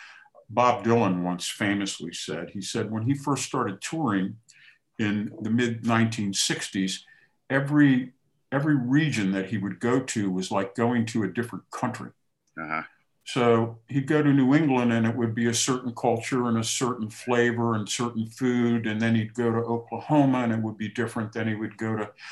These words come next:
Speaker 1: Northern California and that would have its, its own uniqueness. And then he'd go to Miami, Florida, and that would be completely different.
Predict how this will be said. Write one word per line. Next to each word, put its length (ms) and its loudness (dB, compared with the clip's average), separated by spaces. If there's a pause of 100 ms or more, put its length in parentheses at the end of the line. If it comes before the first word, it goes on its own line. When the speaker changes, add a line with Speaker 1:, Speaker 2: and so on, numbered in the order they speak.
(280)
Speaker 1:
Northern 580 4
California 840 0
and 140 0
that 200 2
would 120 -8
have 240 -2
its, 280 -8
its 200 -6
own 240 0
uniqueness. 600 -2
And 120 0
then 140 0
he'd 160 0
go 100 0
to 80 0
Miami, 520 -2
Florida, 480 -2
and 100 -4
that 180 -2
would 140 -8
be 160 -6
completely 480 -8
different. 340 -8